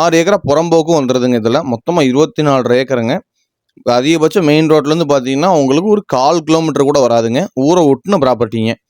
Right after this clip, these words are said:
இதுக்கு பாத்தீங்கன்னா ஒரு பதினஞ்சு அடியிலேருந்து இருபது அடி வரைக்கும் சுத்தமா செம்மண்ணுங்க. சேம்பருக்கு, சூளைக்கு, எல்லா பர்பஸுக்குமே நல்லா உங்களுக்கு யூஸ் ஆகும். கல்லு, கரடு எதுவுமே கிடையாதுங்க. இதுக்கு டோட்டலா சேர்த்து உங்க கோட் பண்ற பிரைஸ்ன்னு பாத்தீங்கன்னா, ஏக்கரா வந்து எட்டு லட்ச ரூபா சொல்றாங்க.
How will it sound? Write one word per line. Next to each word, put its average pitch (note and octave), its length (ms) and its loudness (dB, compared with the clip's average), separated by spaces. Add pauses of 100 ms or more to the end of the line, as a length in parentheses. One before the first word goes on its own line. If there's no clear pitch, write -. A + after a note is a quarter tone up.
(880)
இதுக்கு B2 240 2
பாத்தீங்கன்னா D#3 340 2
ஒரு D3 80 2 (100)
பதினஞ்சு D#3 340 2
அடியிலேருந்து F3 360 0
இருபது D#3 240 4
அடி E3 180 2
வரைக்கும் D#3+ 300 0
சுத்தமா G#3 480 -4
செம்மண்ணுங்க. C#3 480 0 (420)
சேம்பருக்கு, C#3 520 0
சூளைக்கு, C#3+ 400 0 (160)
எல்லா D#3 220 0 (120)
பர்பஸுக்குமே D#3 560 -2
நல்லா C#3+ 200 0 (140)
உங்களுக்கு A#2 300 -2
யூஸ் B2+ 160 -4
ஆகும். D#3 180 -2 (100)
கல்லு, C#3+ 220 0 (140)
கரடு D3 260 2 (140)
எதுவுமே D#3+ 380 0
கிடையாதுங்க. A#2 400 0 (600)
இதுக்கு A2 240 -2
டோட்டலா E3+ 320 2 (100)
சேர்த்து D#3+ 240 0
உங்க C#3+ 120 0 (520)
கோட் D#3 200 0
பண்ற C#3+ 240 0
பிரைஸ்ன்னு C#3+ 340 -2
பாத்தீங்கன்னா, D3 280 -2 (120)
ஏக்கரா C#3+ 260 0 (100)
வந்து C#3+ 140 -2 (100)
எட்டு B2 160 -4
லட்ச C#3+ 180 -2
ரூபா D#3+ 160 2
சொல்றாங்க. C3+ 340 0